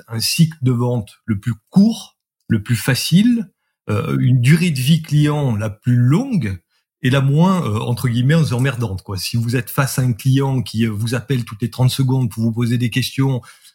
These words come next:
euh, et qui finalement vous prend, euh, une bande passante énorme, vous voyez bien, si on fait par exemple du service, vous voyez bien que ça va pas être rentable.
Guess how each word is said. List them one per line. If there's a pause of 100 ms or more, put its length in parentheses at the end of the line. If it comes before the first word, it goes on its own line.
(100)
euh,
et
qui
finalement
vous
prend,
euh,
une
bande
passante
énorme,
vous
voyez
bien,
si
on
fait
par
exemple
du
service,
vous
voyez
bien
que
ça
va
pas
être
rentable.